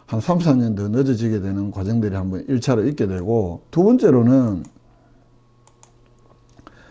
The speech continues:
원래 계획을 한번 작년, 그러니까 이천이십이 년 십이월 기쯤에서 계획을 보면, 도시관리 계획을 서울시가 고시했고, 그래서 이천이십이 년부터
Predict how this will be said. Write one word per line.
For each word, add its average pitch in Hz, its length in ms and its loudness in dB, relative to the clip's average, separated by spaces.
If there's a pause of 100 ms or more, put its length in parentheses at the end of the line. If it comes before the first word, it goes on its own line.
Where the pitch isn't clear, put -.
(500)
원래 175 240 6
계획을 170 360 6
한번 110 320 4
작년, 185 580 4
그러니까 143 240 2
이천이십이 196 1120 2
년 240 180 4
십이월 247 680 0 (200)
기쯤에서 147 540 0
계획을 127 420 0
보면, 104 800 -4 (1600)
도시관리 147 760 4
계획을 131 420 4
서울시가 139 460 0
고시했고, 135 1000 0
그래서 139 320 -2
이천이십이 151 1200 -2
년부터 147 640 0